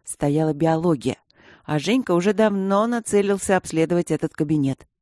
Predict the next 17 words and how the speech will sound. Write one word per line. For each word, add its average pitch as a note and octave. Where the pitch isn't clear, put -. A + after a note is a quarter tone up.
Это C#3
был D#3
самый F3
интересный D#3
кабинет D3
в -
школе, F#3
если G3+
не A#3
считать -
кабинета D3
химии. C3+
Чего -
тут -
только F3
не E3+
было. D3